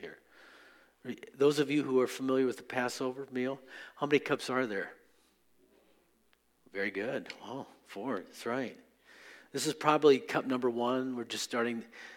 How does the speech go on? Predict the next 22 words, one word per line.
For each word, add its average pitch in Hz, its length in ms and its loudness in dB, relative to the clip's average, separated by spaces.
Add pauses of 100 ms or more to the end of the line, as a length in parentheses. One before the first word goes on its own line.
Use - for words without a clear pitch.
(420)
the - 100 -14
feast. - 640 -4 (360)
You 107 80 -10
know, 113 240 -6
the, 104 200 -6 (1600)
could 135 140 -2
be 123 80 0
the 113 80 -2
second. 113 360 -6
We 113 80 -8
don't 110 160 -4
really 107 180 -4
know. 113 400 -4 (500)
Luke 117 200 -4
was, 110 380 -8 (480)
is 113 120 -14
a 117 40 -10
Gentile. 120 720 2 (880)
He's 117 160 -10
not 113 160 -2
into 117 260 -6
the, 104 180 -6